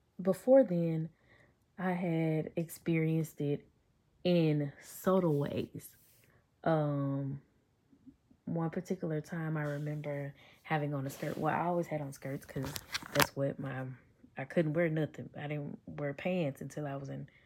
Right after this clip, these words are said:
in college, like, on my own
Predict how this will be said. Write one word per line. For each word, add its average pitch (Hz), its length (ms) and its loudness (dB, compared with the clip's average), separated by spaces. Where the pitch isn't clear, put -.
in 151 160 2
college, 151 560 -2
like, 135 240 0
on 151 120 4
my 139 160 2
own 131 380 -2